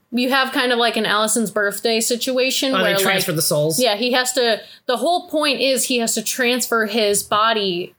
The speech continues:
Speaker 1: or his soul into a new body to keep living for another hundred years. And so, you know, you see when, like, he gets in a fight and he gets hit in the face with a baseball bat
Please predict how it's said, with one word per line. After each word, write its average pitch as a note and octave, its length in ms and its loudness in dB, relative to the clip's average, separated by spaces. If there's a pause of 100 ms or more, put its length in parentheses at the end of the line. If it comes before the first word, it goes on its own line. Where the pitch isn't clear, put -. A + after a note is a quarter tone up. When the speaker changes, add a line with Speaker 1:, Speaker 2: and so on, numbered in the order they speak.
Speaker 1:
or A#3+ 120 2
his A3 220 0
soul A#3+ 400 2
into A3 420 0
a G3 60 2
new G#3+ 320 0
body F#3+ 680 0 (280)
to - 160 0
keep - 320 -2
living G#3 420 0
for G3+ 220 0
another F#3+ 380 0
hundred F#3 440 -4
years. F#3 720 -2 (320)
And A3+ 160 0
so, G3 600 0 (240)
you B3 140 0
know, G#3+ 160 4
you A3+ 260 0
see A3+ 680 2
when, A3 260 0
like, F#3+ 460 0
he A3+ 340 0
gets A#3 320 0
in A3+ 80 2
a F3 100 0
fight A#3 380 0
and G3 80 -2
he B3+ 80 0
gets B3+ 200 0
hit D#4+ 140 0
in C4 60 0
the A#3 80 0
face C4+ 380 -2
with G#3+ 120 -2
a F#3+ 40 0
baseball A3+ 640 0
bat F3+ 380 -2